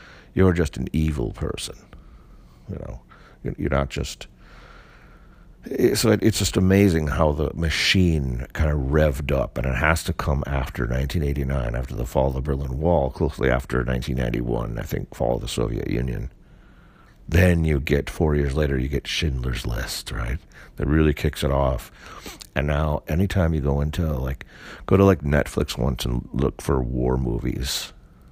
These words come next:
You know, war movie used to be, like, Platoon, uh, you know, Full Metal Jacket,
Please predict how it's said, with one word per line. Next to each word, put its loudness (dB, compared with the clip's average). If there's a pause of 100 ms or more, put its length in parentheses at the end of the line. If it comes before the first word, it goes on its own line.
(240)
You -2
know, 4
war 6
movie 4
used -2
to -8
be, -4 (120)
like, -10 (360)
Platoon, 0 (800)
uh, -8 (2000)
you 2
know, -2
Full 2
Metal 2
Jacket, 0